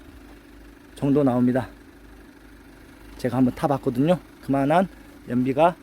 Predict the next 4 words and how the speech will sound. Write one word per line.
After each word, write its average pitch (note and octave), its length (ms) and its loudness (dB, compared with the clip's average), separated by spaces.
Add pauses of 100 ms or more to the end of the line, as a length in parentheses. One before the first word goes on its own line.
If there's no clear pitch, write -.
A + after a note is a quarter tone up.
(140)
나오더라고요. A#2+ 640 -4 (2750)
어, - 120 -10
판매 G#3+ 360 4
금액은, E3 640 0